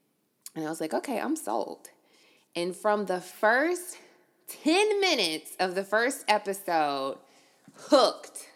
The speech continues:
<laughs> Like, like, this show is incredible. It talked about, um,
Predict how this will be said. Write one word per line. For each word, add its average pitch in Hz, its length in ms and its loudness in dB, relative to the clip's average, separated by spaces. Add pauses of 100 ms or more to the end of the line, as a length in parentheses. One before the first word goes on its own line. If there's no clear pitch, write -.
(100)
<laughs> 208 120 -4 (640)
Like, 196 540 4 (560)
like, 190 480 4
this 233 600 4
show 185 520 4
is 170 220 -4
incredible. 147 840 -4
It 147 120 -10
talked 170 360 -4
about, 160 680 0 (720)
um, 156 720 -2